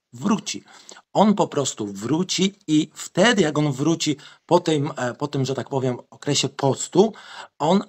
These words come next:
będzie dla was z reguły jeszcze lepszy. Nie wiem, jakie doświadczenie ty masz, Kasiu, ale w każdym razie teoria i praktyka również, bo ja te-, ja, ja też mam swoje doświadczenia, właśnie tak mówi, on wtedy wraca i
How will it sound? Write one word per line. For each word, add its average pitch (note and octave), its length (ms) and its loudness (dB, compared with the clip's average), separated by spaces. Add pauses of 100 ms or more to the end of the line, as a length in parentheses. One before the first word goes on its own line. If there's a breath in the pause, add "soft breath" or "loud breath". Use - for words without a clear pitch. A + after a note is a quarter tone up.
będzie C3+ 320 0
dla D3+ 200 4
was D3 180 0
z C#3+ 160 -12
reguły C3 520 0
jeszcze C3 380 2
lepszy. A2 360 -2
Nie B2 120 -2
wiem, E3+ 100 2
jakie D#3+ 220 2
doświadczenie C3+ 600 0
ty D#3+ 140 -2
masz, C#3+ 180 2
Kasiu, D#3+ 380 0 (540 loud breath)
ale E3 260 4
w F3 80 -8
każdym C#3 340 -2
razie C#3 360 0 (260 soft breath)
teoria D3+ 640 2 (360)
i G3 80 -4
praktyka C#3+ 500 0
również, C3+ 420 0
bo C#3+ 280 0
ja A#2 140 -6
te-, C#3 260 0
ja, B2+ 340 0
ja B2+ 100 -4
też C3 120 -2
mam B2+ 140 2
swoje B2+ 180 2
doświadczenia, D3 640 -2 (360 loud breath)
właśnie C#3 420 0
tak C#3 160 -2
mówi, C#3 260 0 (100)
on E3+ 180 0
wtedy C3+ 420 -4
wraca B2+ 640 0 (720 soft breath)
i D#3+ 220 -4